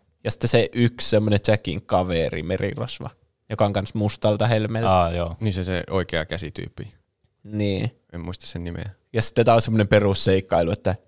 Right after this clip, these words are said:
Speaker 1: Jack haluaa nuoruuden lähteelle,
Speaker 2: Eikö
Speaker 1: koska
Speaker 2: niin, joo.
Speaker 1: se haluaa jotenkin ikuisesti olla nuori tai jotain.
Speaker 2: Mm.
Speaker 3: Se,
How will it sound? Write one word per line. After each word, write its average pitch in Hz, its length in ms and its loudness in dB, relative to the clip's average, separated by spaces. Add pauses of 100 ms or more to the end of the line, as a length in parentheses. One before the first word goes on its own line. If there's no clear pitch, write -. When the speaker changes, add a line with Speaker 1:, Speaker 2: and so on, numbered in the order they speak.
Speaker 1:
Jack 127 220 0
haluaa 107 380 6
nuoruuden 107 680 6
lähteelle, 101 720 2 (600)
Speaker 2:
Eikö 104 140 2
Speaker 1:
koska 117 540 4
Speaker 2:
niin, 95 160 0
joo. 87 300 -4 (280)
Speaker 1:
se 117 200 4
haluaa 101 440 4
jotenkin 98 520 0
ikuisesti 101 560 0
olla 98 200 0
nuori 95 360 -4
tai 110 240 -2
jotain. 135 320 -8 (220)
Speaker 2:
Mm. 90 320 -8 (1000)
Speaker 3:
Se, 127 340 0